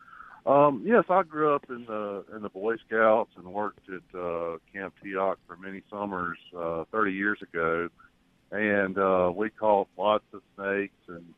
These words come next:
had a small nature emporium and, and took care of them for the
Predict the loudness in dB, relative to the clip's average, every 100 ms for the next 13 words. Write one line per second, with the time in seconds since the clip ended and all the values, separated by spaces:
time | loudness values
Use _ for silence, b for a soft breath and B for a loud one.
0 | _ _ _ _ -4 2 2 0 2 4
1 | 4 2 2 -4 -8 -8 -6 -4 -2 -2
2 | -4 -8 -10 -10 -10 -8 -6 -6 4 10
3 | 10 8 4 -8 -10 -10